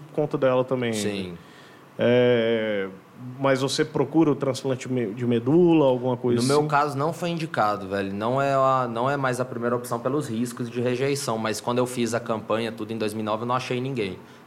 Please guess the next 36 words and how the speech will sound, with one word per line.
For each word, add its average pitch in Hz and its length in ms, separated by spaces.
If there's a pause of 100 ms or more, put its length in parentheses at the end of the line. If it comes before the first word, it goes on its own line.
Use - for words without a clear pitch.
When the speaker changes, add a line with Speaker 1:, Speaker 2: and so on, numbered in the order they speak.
Speaker 2:
Nem 107 140
ninguém 113 280
da 110 80
minha 110 140
família 110 560
e 120 40
tal, 113 280
e 127 40
a 131 40
gente 131 200
seguiu 123 200
pelos 127 280
tratamentos 127 480
convencionais, 123 840 (320)
né? 101 160
Speaker 1:
Uhum. 113 80
Speaker 2:
Mas 117 160
aí 117 180
é 160 200
agora 160 360
utilizando. 175 720
Tem, 131 420 (280)
tem 139 120
perigos 127 400
da 117 80
doença 110 300
voltar, 123 640
né? 113 120
Do, 107 280
do 98 120
medicamento 101 460
não 107 80
fazer 113 220
efeito, 127 440
mas 147 200
aí 151 340